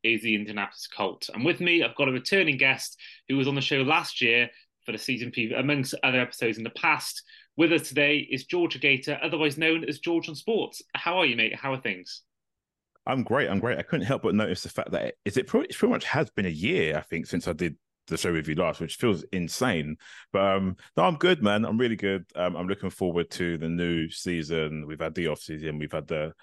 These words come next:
Speaker 2: the preseason games, we've had all the trades and the moves, um,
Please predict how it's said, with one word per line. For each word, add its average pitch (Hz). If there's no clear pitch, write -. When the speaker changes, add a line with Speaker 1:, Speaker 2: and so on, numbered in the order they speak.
Speaker 2:
the -
preseason 85
games, 78
we've 78
had 80
all 78
the 85
trades 80
and 80
the 87
moves, 82
um, 80